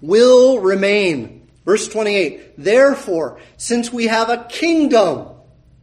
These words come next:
here, here is a spiritual kingdom, not, not an earthly kingdom like Egypt or Mesopotamia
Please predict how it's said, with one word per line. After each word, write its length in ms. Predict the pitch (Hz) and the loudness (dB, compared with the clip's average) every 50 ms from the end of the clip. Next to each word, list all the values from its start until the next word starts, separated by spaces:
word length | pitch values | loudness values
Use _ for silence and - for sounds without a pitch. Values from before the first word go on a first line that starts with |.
| _ _ _ _ _ _ _ _ _ _ _ _ _ _ _ _ _ _ | _ _ _ _ _ _ _ _ _ _ _ _ _ _ _ _ _ _
here, 240 | - 233 277 254 214 | -2 -2 -2 -2 -2
here 200 | - 277 311 339 | -2 0 0 0
is 160 | 339 269 262 | 0 0 -2
a 60 | 277 | -4
spiritual 680 | 277 - - - - 294 294 285 277 277 - 220 208 - | -6 -6 -12 -8 -4 0 2 2 0 0 -2 -6 -6 -4
kingdom, 440 | - 202 185 170 151 143 120 110 - - - _ _ - | -2 -4 -2 -2 -2 -4 -6 -8 -14 -20 -20 _ _ -6
not, 260 | 185 233 254 233 220 | -4 -2 -2 -2 -2
not 180 | 240 262 311 330 | 0 0 0 0
an 120 | 349 339 | 0 0
earthly 440 | 285 254 285 294 285 - 247 240 226 | 2 2 0 0 -2 -4 -4 -4 -4
kingdom 600 | 233 - 220 202 185 165 175 185 240 359 277 - - - _ _ _ _ _ - _ _ _ _ | -4 -4 -4 -2 -2 0 0 0 -2 -2 -6 -8 -14 -20 _ _ _ _ _ -20 _ _ _ _
like 360 | - 202 226 220 226 - - | -2 0 0 0 -2 -6 -6
Egypt 760 | 247 262 277 262 220 - 220 220 190 - - - - - - - _ _ _ _ _ _ _ _ _ _ _ _ _ _ _ _ _ _ _ _ _ _ _ _ _ _ _ _ _ _ _ - | -2 -2 -2 -2 -2 -2 0 0 0 0 -4 -12 -14 -14 -16 -16 _ _ _ _ _ _ _ _ _ _ _ _ _ _ _ _ _ _ _ _ _ _ _ _ _ _ _ _ _ _ _ 0
or 440 | 226 247 233 233 226 226 - - - | 2 4 6 4 4 2 -4 -10 -6
Mesopotamia 1200 | 185 233 254 247 262 240 247 226 - - 240 247 233 233 226 226 220 226 220 247 311 349 277 - | -4 -4 -2 -2 -4 -6 -6 -8 -8 -6 -4 -2 -2 0 0 0 0 0 0 0 -2 -2 -6 -10